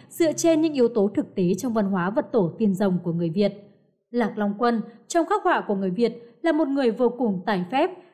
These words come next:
diệt trừ yêu ma quỷ quái hại dân, yêu thương và khai sáng con dân nước Xích Quỷ, luôn trắc ẩn,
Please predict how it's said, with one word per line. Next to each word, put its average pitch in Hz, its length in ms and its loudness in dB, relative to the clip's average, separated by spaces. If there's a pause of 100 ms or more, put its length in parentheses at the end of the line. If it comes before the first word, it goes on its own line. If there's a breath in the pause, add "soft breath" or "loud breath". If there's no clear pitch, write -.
diệt 302 200 2
trừ 285 180 2
yêu 285 200 2
ma 294 320 2
quỷ 233 220 4
quái 185 220 0
hại 262 220 -2
dân, 240 300 2 (280 loud breath)
yêu 302 260 2
thương 320 240 2
và 185 180 -2
khai 208 140 0
sáng 190 380 -4
con 220 160 2
dân 190 260 0
nước 302 140 0
Xích 359 280 -4
Quỷ, 254 320 0 (260 loud breath)
luôn 233 260 2
trắc 330 220 -4
ẩn, 220 220 2